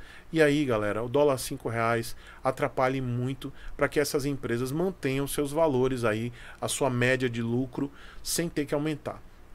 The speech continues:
Então a gente acaba tendo aí um dilema, a gente não, a indústria acaba tendo um dilema de, será que a gente aumenta o preço das motocicletas mesmo no momento de crise que as pessoas vão guardar dinheiro ou não vão ter condição de comprar?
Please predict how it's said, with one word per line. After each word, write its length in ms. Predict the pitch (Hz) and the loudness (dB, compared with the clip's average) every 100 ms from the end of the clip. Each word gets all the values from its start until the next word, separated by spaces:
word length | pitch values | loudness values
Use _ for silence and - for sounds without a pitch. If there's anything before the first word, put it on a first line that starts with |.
| - | -14
Então 200 | 175 180 | -2 0
a 20 | |
gente 220 | 165 175 165 | 0 0 2
acaba 320 | - 156 147 | 4 4 2
tendo 280 | 147 143 139 | 2 2 4
aí 120 | 127 | 4
um 80 | 139 | 0
dilema, 540 | - 190 143 156 175 156 | 2 4 4 2 -2 -4
a 80 | 117 | -2
gente 260 | 113 156 151 | 0 0 0
não, 220 | 110 107 | -2 -2
a 60 | |
indústria 480 | 120 113 117 120 135 | -2 0 -2 0 -2
acaba 260 | 123 135 123 | 0 0 0
tendo 220 | - 120 | 0 -4
um 40 | |
dilema 460 | 123 143 131 139 156 - - - - | -2 0 0 0 -2 -8 -14 -16 -6
de, 280 | 131 127 107 - - - - | -2 -2 -2 -12 -18 -18 -10
será 240 | - 170 214 | 2 4 6
que 100 | 196 | 4
a 40 | |
gente 240 | 160 151 | 0 2
aumenta 420 | 143 123 131 175 - | 2 2 0 0 -2
o 40 | |
preço 260 | 120 131 127 | -2 -2 0
das 160 | 123 | 0
motocicletas 800 | 120 117 120 - 113 110 113 117 | 0 -2 -4 -6 0 2 2 -2
mesmo 340 | 123 131 147 143 | 0 0 0 -2
no 80 | |
momento 320 | 131 127 123 123 | -2 -2 -2 -4
de 140 | 120 | -8
crise 360 | - 117 123 120 | -6 -2 -2 -2
que 80 | |
as 80 | 123 | -4
pessoas 320 | - 123 127 | -4 -6 -4
vão 160 | 113 123 | -4 -2
guardar 380 | 123 110 117 147 | 0 0 2 0
dinheiro 440 | 127 120 131 135 | 0 0 2 2
ou 40 | 131 | 0
não 100 | 127 | -2
vão 160 | 123 | -4
ter 140 | 120 120 | -4 -4
condição 320 | 123 120 120 | -6 -6 -6
de 100 | 107 | -6
comprar? 480 | 107 101 143 180 | -8 -2 -2 -2